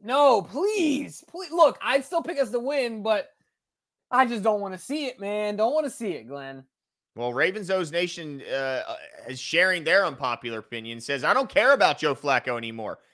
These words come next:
Speaker 2: He's our rival now, and if we play Cleveland come playoff time, I wanna kick his ass." Well, there's no
Speaker 1: Yeah.
Speaker 2: doubt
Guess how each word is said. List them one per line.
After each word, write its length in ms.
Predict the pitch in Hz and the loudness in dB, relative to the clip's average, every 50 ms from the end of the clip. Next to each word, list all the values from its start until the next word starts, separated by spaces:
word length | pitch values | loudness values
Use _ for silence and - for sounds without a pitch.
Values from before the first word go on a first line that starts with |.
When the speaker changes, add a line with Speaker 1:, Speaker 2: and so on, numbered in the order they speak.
| _ | _
Speaker 2:
He's 240 | _ 165 214 254 240 | _ -2 0 4 6
our 200 | 277 269 269 254 | 6 8 8 8
rival 420 | 240 240 233 247 262 247 233 214 | 8 8 10 10 8 8 6 4
now, 300 | 185 175 170 160 165 170 | 4 6 6 8 8 6
and 120 | 175 - 170 | 6 6 4
if 160 | 180 185 - | 4 4 0
we 100 | 247 262 | -6 -8
play 260 | - - 247 247 247 | -4 -2 0 0 0
Cleveland 520 | 240 240 220 226 226 226 196 208 202 185 165 | 0 -2 -6 -8 -8 -6 -6 -6 -8 -4 0
come 200 | 196 196 190 190 | 0 0 0 -2
playoff 380 | 185 185 185 185 175 160 165 | -2 0 2 2 2 0 0
time, 300 | - 165 156 156 151 151 - _ _ _ _ _ - | 0 2 4 4 2 0 -4 _ _ _ _ _ 0
I 120 | - 151 170 | 2 4 4
wanna 220 | 185 190 180 165 | 4 2 0 -2
kick 240 | 160 - 180 170 - | -2 -4 -6 -6 -4
his 180 | 151 135 123 143 | -6 -4 0 2
ass." 260 | 143 127 110 104 - | 2 4 2 0 -2
Well, 100 | 180 202 | -2 0
there's 140 | 226 240 480 494 | 0 0 6 6
no 80 | 294 269 | 8 8
Speaker 1:
Yeah. 60 | 226 | 8
Speaker 2:
doubt 280 | 208 220 214 208 202 | 6 8 8 8 8